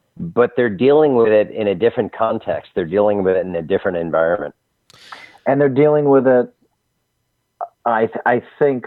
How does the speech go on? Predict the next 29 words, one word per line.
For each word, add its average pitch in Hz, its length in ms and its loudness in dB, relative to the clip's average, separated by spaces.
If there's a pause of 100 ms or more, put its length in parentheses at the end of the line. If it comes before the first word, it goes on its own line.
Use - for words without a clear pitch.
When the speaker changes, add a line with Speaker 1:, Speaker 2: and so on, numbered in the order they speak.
Speaker 2:
all 117 260 4
day. 101 360 0 (720)
Um, 101 300 0
I 113 140 -2
think 123 380 -4
that, 110 360 0 (400)
say, 107 120 0
twenty 113 320 -2
years 120 260 2
ago, 104 320 0 (480)
if 107 180 -2
you 131 120 4
were, 123 320 2
if 120 140 -4 (300)
something 131 280 0
was 113 180 0
happening 117 460 -2
at 101 160 -2 (140)
school, 120 540 2 (180)
when 117 160 0
you 131 140 4
left 117 220 0
school 120 260 0
and 107 140 -4
came 107 240 -2
home, 120 300 2
you 107 100 2
actually 107 440 2
had 98 260 0